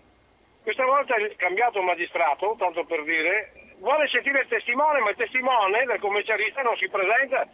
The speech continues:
perché lo sa che si prenderebbe la querela, perché direbbe il falso. Direbbe il falso, no? Non si è presentato. Loro che abbiamo avuto pandemia, ma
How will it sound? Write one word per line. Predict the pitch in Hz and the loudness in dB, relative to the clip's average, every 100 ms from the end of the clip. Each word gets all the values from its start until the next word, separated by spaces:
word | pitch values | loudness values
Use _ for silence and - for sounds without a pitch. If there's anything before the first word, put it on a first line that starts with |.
| - | -8
perché | 185 196 | -4 -2
lo | 214 | 0
sa | - 269 | 2 0
che | 254 | 0
si | 226 202 | -4 -4
prenderebbe | 190 175 180 196 190 | -4 -2 0 0 0
la | 165 147 | -2 -2
querela, | 175 185 226 | 0 0 0
perché | 156 147 | -2 -4
direbbe | 156 160 156 | -2 0 0
il | 151 | -2
falso. | - 220 233 170 - _ _ _ _ _ _ _ _ _ - | 0 0 0 -4 -6 _ _ _ _ _ _ _ _ _ -6
Direbbe | 135 139 | -4 -4
il | 135 | -2
falso, | 185 202 185 127 | 0 0 -2 -2
no? | 175 | -2
Non | 277 | -2
si | 254 | -2
è | 190 | -2
presentato. | 156 147 135 127 117 - - _ - - - - - | -2 -4 -2 -4 -4 -8 -16 _ -20 -20 -14 -14 -4
Loro | 208 220 | 0 2
che | 202 | 2
abbiamo | 196 190 | 2 0
avuto | 202 202 175 | 0 -2 -2
pandemia, | 175 170 175 240 254 147 | 0 0 0 0 0 0
ma | 160 | -2